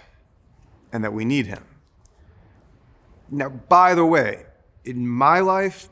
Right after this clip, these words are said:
my experience of Jesus is that I actually need him. But hang with me. Let me, let me keep working this out. If you worship Jesus in this way, if you adore Jesus in this way, if you pay attention to Jesus in this way, where he's all the things that we could never be,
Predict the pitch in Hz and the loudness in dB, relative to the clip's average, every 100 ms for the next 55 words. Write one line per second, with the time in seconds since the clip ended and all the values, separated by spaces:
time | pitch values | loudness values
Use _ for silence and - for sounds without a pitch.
0 | - 131 139 160 - 156 160 147 123 123 | -8 -2 0 -2 -4 -6 -8 -8 -8 -6
1 | 139 151 135 120 123 120 117 120 - 110 | -8 -8 -10 -4 -2 0 0 -4 -6 -6
2 | 113 120 107 - _ _ _ _ _ _ | -6 -6 -10 -16 _ _ _ _ _ _
3 | _ - 139 123 147 156 143 120 123 139 | _ -12 -8 -2 0 0 -2 -8 -10 -10
4 | - 139 143 135 120 117 107 104 - 123 | -10 -14 -12 -10 -8 -8 -10 -10 -8 -8
5 | - - _ _ _ _ _ _ _ _ | -10 -18 _ _ _ _ _ _ _ _
6 | _ _ - 156 - 175 170 226 220 165 | _ _ -4 -4 -2 -4 2 2 2 -2
7 | 175 180 170 - 160 170 151 127 123 113 | -2 -4 -6 -4 -2 0 -2 -4 -4 -4
8 | 98 117 139 139 147 127 156 180 147 139 | -4 -10 -8 -6 -4 -2 0 0 -2 -6
9 | 139 - 143 139 131 135 120 107 123 170 | -6 -8 -8 -6 -6 -4 -4 -4 -6 -6
10 | 175 170 156 135 113 120 123 - 143 139 | -6 -8 -8 -8 -8 -6 -8 -8 -8 -6
11 | 131 123 123 110 107 120 117 117 - - | -8 -4 -4 -2 -2 0 0 -2 -6 -20
12 | - - _ 160 160 165 165 180 165 160 | -20 -20 _ 0 2 4 4 4 0 -2
13 | 151 139 139 143 - 131 117 117 131 131 | -2 -4 -4 -6 -6 -8 -6 -2 -2 -2
14 | 131 127 - 107 110 101 104 131 | -6 -6 -14 -10 -8 -8 -12 -18